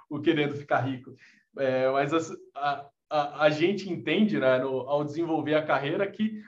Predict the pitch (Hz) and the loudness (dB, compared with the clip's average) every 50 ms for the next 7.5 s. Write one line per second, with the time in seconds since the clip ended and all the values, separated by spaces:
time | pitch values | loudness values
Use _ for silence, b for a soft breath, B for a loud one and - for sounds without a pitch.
0 | B B - 190 220 233 202 202 214 214 185 165 160 170 165 - 147 135 131 127 | B B 4 4 6 6 6 4 4 4 4 2 2 0 0 0 0 0 0 -2
1 | 127 123 120 117 117 - 127 120 120 120 120 120 120 123 123 - - 143 139 139 | -2 -2 -4 -4 -4 -2 0 2 2 2 2 0 -2 -4 -8 -6 -4 -2 0 2
2 | 165 160 156 156 151 135 - - - _ - 139 139 139 - 156 156 160 - - | 2 2 4 4 2 0 -2 -6 -14 _ -2 -2 -2 -2 -2 -4 -6 -4 0 2
3 | 165 165 170 170 165 156 - - - 151 160 165 - - 156 - - 143 143 139 | 4 4 4 4 2 2 0 -2 -4 -4 -4 -4 -4 -8 -8 -2 2 2 2 2
4 | 143 147 - - _ _ _ 127 123 123 120 123 123 120 131 156 156 151 143 135 | 2 -4 -10 -14 _ _ _ -4 0 0 2 2 0 0 -2 -2 -2 0 0 0
5 | 135 151 160 160 170 151 143 139 135 135 135 143 147 147 139 143 139 135 135 - | 0 -2 -2 0 0 0 2 2 2 4 4 2 2 0 0 -2 -2 -2 -4 -6
6 | - - 135 127 123 - 156 170 175 165 147 120 131 135 131 - - 131 127 - | -8 -6 -6 -6 -6 -2 0 2 2 2 2 0 -2 -6 -6 -8 -12 -16 -14 -8
7 | - 131 123 131 147 - - - - - | -6 -4 -4 -2 -4 -4 -6 -6 -10 -18